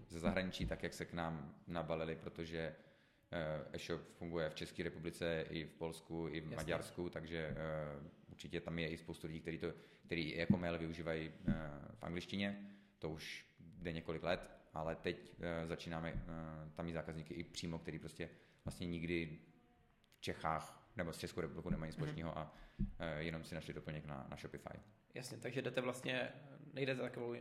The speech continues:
Speaker 2: takovou tou cestou, že si vyberete zemi a, a tlačíte to v té zemi, ale vlastně udělali jste z toho globální doplněk. Za A je
Speaker 1: Mhm.
Speaker 2: přeložen do angličtiny, tam asi nějaký sup-, support v angličtině.
Speaker 1: Ano.
Speaker 2: Hádám. A máte doplněk v nějaké jako globální platformě typu Shopify, takže jdete spíš touhletou jako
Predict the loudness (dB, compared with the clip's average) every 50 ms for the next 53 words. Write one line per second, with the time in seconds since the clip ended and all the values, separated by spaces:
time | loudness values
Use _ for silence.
0 | -6 -6 -8 -8 -6 -6 -6 -6 -4 -6 -8 -10 -10 -6 -2 -2 -2 -2 -4 -6
1 | -6 -6 -4 -4 -2 -2 -2 -2 0 0 2 2 4 2 2 2 0 0 2 0
2 | 0 2 2 2 2 2 0 0 -2 -4 -2 -2 -4 -4 -4 -6 -6 -6 -6 0
3 | 2 2 2 4 2 2 4 4 2 4 4 4 6 6 6 6 4 0 -4 -8
4 | -6 -6 -4 -4 0 0 0 0 0 -2 -6 -6 -4 -2 -2 0 0 0 -2 -2
5 | -8 -14 -16 -20 -14 -4 0 2 8 10 10 10 10 8 6 2 0 2 0 -2
6 | 2 4 4 6 6 4 4 2 -2 -6 -8 -8 -2 -2 0 2 4 6 6 6
7 | 6 4 0 -2 0 2 2 4 4 4 4 4 2 0 -2 0 -2 -2 0 0
8 | 0 -2 -4 -6 -6 -4 -4 -4 -2 -2 -4 -2 -2 -6 -6 -6 -12 -10 -6 -6
9 | -4 -2 -2 -2 0 0 0 0 0 -2 -2 -2 -2 0 -2 -2 -2 -4 -2 -2
10 | -2 -2 -4 -8 -2 2 4 6 8 6 6 6 4 -2 -6 -10 -14 -14 -14 -14
11 | -16 -12 -6 0 2 4 6 6 6 6 6 6 4 4 4 2 0 0 2 2
12 | 2 2 4 2 2 2 2 0 -2 -2 -2 0 0 -2 -2 0 0 0 0 0
13 | -4 -4 -2 -2 -2 0 4 6 6 4 4 0 0 -2 -2 -2 -2 -4 -6 -4
14 | -4 -6 -6 -4 -6 -6 -6 -6 -4 0 2 2 2 2 -2 -2 -2 0 -2 -2
15 | -4 -4 -8 -4 -2 2 2 2 4 4 4 4 4 4 2 2 2 0